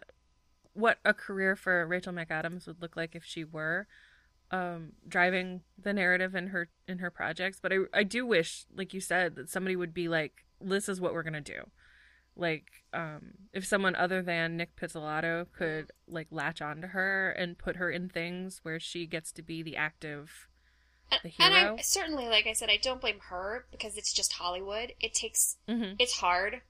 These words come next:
Speaker 2: on the, on women actresses in Hollywood that, to find those roles and for people to give them that, that shot. Because you have someone, even, like, someone like Charlize Theron, the reason why her career flipped was because she produced Monster.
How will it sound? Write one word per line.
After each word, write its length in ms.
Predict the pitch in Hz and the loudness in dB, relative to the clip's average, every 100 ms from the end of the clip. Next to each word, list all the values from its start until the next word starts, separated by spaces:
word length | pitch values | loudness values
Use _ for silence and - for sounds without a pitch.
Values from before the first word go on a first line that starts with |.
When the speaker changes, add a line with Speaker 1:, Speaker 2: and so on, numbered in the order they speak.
| _ _ _ | _ _ _
Speaker 2:
on 160 | 220 208 | 0 0
the, 120 | 208 208 | -2 -4
on 160 | 208 | -2
women 260 | 196 190 190 | -4 -4 -4
actresses 560 | 180 175 208 - 196 196 - - | -6 -6 -6 -6 -6 -12 -8 -4
in 140 | 185 | -4
Hollywood 500 | 180 170 175 180 175 | -6 -8 -8 -10 -6
that, 160 | 180 175 - - | -6 -6 -8 -10
to 100 | 226 | -10
find 560 | - 185 175 175 180 | -6 -4 -2 -2 -4
those 240 | 175 175 - | -6 -6 -4
roles 460 | 175 170 190 247 185 | -4 -2 -4 -6 -12
and 140 | 180 - - | -10 -10 -8
for 80 | 180 | -12
people 300 | 208 175 180 | -12 -14 -12
to 340 | 185 175 165 - | -12 -12 -16 -10
give 160 | 190 175 | -8 -6
them 240 | 175 175 | -8 -8
that, 120 | 170 - | -14 -10
that 220 | 175 - | -8 -4
shot. 420 | - - 175 220 - - - - - | -2 -2 -4 -4 -6 -14 -20 -20 -6
Because 220 | 269 254 | -4 -2
you 60 | 247 | 0
have 180 | 233 | 0
someone, 340 | - 240 226 233 | 0 0 -4 -4
even, 240 | 269 320 | -6 -4
like, 140 | 330 - | -6 -6
someone 320 | 240 233 226 | -8 -10 -8
like 160 | 196 | -6
Charlize 580 | - - 190 196 208 - | -2 -4 -4 -8 -8 -8
Theron, 440 | 185 175 180 208 233 _ _ _ _ - | -8 -8 -8 -10 -14 _ _ _ _ -4
the 100 | 233 | -4
reason 440 | 240 277 294 277 | -4 -4 -4 -2
why 180 | 254 254 | -2 -2
her 160 | 247 240 | -4 -16
career 340 | 247 226 214 | -14 -12 -12
flipped 520 | - - 349 370 - - | -12 -8 -8 -8 -14 -8
was 160 | 220 | -6
because 400 | 220 - 202 190 | -6 -8 -8 -4
she 460 | - - - 285 262 | 0 2 2 0 -8
produced 460 | 214 185 180 - 190 | -8 -6 0 2 2
Monster. 520 | 180 180 - - - | -4 -2 -4 -4 -16